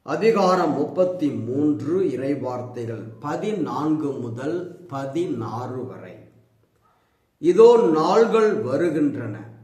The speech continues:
என்கிறார் ஆண்டவர். "அப்பொழுது இஸ்ரவேல் வீட்டாருக்கும் யூதா வீட்டாருக்கும் நான் கொடுத்துள்ள வாக்குறுதியை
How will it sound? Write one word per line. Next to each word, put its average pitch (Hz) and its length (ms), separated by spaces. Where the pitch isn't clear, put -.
என்கிறார் 123 680
ஆண்டவர். 110 760
"அப்பொழுது 185 640
இஸ்ரவேல் 214 840
வீட்டாருக்கும் 139 1120
யூதா 156 640
வீட்டாருக்கும் 135 880
நான் 131 680
கொடுத்துள்ள 170 680
வாக்குறுதியை 131 1120